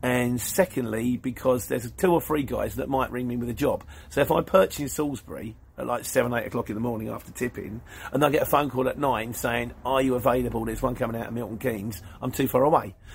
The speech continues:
But if I've headed towards London, by the time they ring me, I might be in U B seven or Slough, and I can go, "Yeah, I'll be there just over an hour," and they, they're kinda cool with that. So, and if it's a decent one, it's a multi-drop, it's worth, I've done that before. I've dropped in Norwich before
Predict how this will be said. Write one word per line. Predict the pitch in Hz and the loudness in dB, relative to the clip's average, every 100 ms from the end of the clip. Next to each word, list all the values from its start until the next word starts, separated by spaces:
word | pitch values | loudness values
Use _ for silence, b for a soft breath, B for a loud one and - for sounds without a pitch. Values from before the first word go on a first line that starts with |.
| B | B
But | - | 2
if | 139 | 2
I've | 139 | 4
headed | 196 170 151 | 2 2 -2
towards | 151 151 131 | 0 0 4
London, | 147 147 127 | 2 4 4
by | 123 127 | 2 2
the | |
time | 123 165 156 139 | -2 0 2 2
they | 131 | 0
ring | 131 147 117 | 0 -2 -2
me, | 104 123 B B - | -2 -4 B B 2
I | 131 | 4
might | 131 120 | 4 0
be | - 120 113 | -2 -2 0
in | 117 | 2
U | 131 | 4
B | 123 | 4
seven | 123 - 117 113 127 | 2 2 2 2 -4
or | - 110 | -6 -8
Slough, | - 123 113 120 | -2 0 2 0
and | |
I | 135 | 0
can | 139 | 0
go, | 135 131 131 131 117 B B B B | 2 4 2 2 -2 B B B B
"Yeah, | 123 151 151 - - | 4 6 4 -4 2
I'll | 127 | 4
be | 135 143 139 | 4 4 2
there | 131 | 2
just | - 135 - | 0 -6 0
over | 139 127 | 2 2
an | |
hour," | 131 123 135 | 2 2 0
and | 135 | 2
they, | 139 | 2
they're | - 143 | 2 2
kinda | - 151 | 0 0
cool | - 180 | 0 2
with | 139 95 | 2 0
that. | 98 - | -4 -6
So, | - 123 127 | -2 2 2
and | |
if | 139 | 2
it's | 156 | -4
a | 143 | -2
decent | 190 196 - 107 | 2 2 2 -4
one, | 113 139 | -2 -2
it's | 127 | -2
a | 135 | 0
multi-drop, | 151 147 104 110 120 - B B | 0 0 -6 -4 -4 -6 B B
it's | 151 - | -8 0
worth, | 151 147 | 4 4
I've | - | 6
done | 180 | 4
that | 151 - | 4 -4
before. | - 104 104 - b b | -8 -6 -6 -8 b b
I've | 123 107 | -10 -4
dropped | 165 - - - | -2 -2 -4 -8
in | 131 123 120 | -4 -4 0
Norwich | 147 151 120 - | 4 4 2 -6
before | 107 - 92 131 | -12 -6 -4 -4